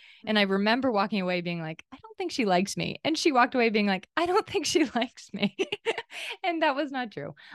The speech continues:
Speaker 1: Um, but I'm listening to that, that podcast, uh, How I Built This, I think, with Guy Raz.
Speaker 2: Mm-hmm.
Speaker 1: That was, like, right when I started listening to podcasts.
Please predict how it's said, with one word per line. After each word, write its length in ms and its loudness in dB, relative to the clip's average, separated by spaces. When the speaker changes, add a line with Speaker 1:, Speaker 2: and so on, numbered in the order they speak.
Speaker 1:
Um, 380 4
but 260 4
I'm 260 4
listening 360 2
to 560 2
that, 320 0
that 200 -2
podcast, 760 -2
uh, 360 -2
How 300 2
I 120 0
Built 260 -6
This, 240 -4
I 100 -2
think, 220 -2
with 140 -2
Guy 240 2
Raz. 720 -2
Speaker 2:
Mm-hmm. 360 -14
Speaker 1:
That 80 6
was, 100 6
like, 180 4
right 320 4
when 100 -2
I 80 0
started 300 -4
listening 300 -8
to 40 -6
podcasts. 560 -6